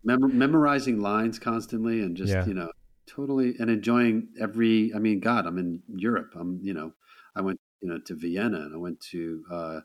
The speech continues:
Speaker 1: Venice, and I went to Salzburg, and I went to, uh, Geneva, and I went to, um, all over France and Paris. And I mean,
Speaker 2: Mm-hmm.
Speaker 1: it's crazy.
Speaker 2: I
Speaker 1: Crazy.
Speaker 2: mean, that's, that's something I, I wanted to talk about, 'cause we, uh, had alluded to the sort of nine months of, of travel before this, but,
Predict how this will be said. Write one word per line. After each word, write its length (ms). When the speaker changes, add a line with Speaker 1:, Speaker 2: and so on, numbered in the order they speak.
Speaker 1:
Venice, 440
and 120
I 40
went 280
to 200
Salzburg, 640
and 80
I 60
went 260
to, 380
uh, 60
Geneva, 600
and 140
I 60
went 280
to, 680
um, 480
all 200
over 180
France 520
and 120
Paris. 540
And 160
I 20
mean, 200
Speaker 2:
Mm-hmm. 340
Speaker 1:
it's 80
crazy. 420
Speaker 2:
I 160
Speaker 1:
Crazy. 200
Speaker 2:
mean, 180
that's, 240
that's 180
something 260
I, 140
I 160
wanted 260
to 120
talk 160
about, 200
'cause 120
we, 280
uh, 260
had 100
alluded 340
to 120
the 100
sort 180
of 60
nine 220
months 220
of, 120
of 160
travel 320
before 380
this, 220
but, 320